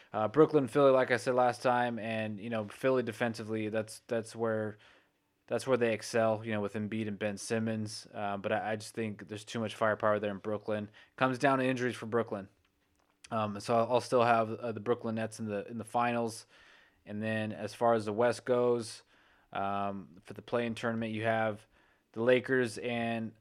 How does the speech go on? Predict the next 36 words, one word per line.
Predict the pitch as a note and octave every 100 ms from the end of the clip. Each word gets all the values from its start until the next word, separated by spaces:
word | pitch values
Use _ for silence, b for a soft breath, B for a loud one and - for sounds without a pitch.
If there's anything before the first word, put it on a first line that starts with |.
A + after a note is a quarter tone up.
| _ _ _ _ _
the | B2+ A#2
Warriors | A#2+ D3 C#3+ A#2+
playing | - C#3 B2+
each | A#2+ C3
other | B2+ B2+ B2 A#2 b b b b b b - -
on | A2 A2 A2+
Wednesday, | C#3 D3 C3+ B2 C#3 C#3 C#3 C#3 - _
which | A2+ A2+
is, | A2 - -
is | A#2
gonna | B2+ A#2
be |
a | A2
great | A#2 A#2 A#2
matchup. | A#2 A2+ - A#2 G#2+ - _ _ B2
LeBron | G#2+ A#2 A#2+ A#2+
already | A#2 A2
came | A2 A#2
out | A2+ A2
and | A2
said | B2 A2
that, | A#2+ G#2+ -
uh, | A2+ G#2
Steph | - A#2 A2
Curry's | A#2+ A2
M | A#2 G#2+
V | G#2
P | A#2 A2+
in |
his | A2+ A2 A2+
eyes. | A2 G#2
He's | G#2
had | A2+ G2+
the |
best | F2+ A2 G2+
season, | - C#3 B2 B2+ B2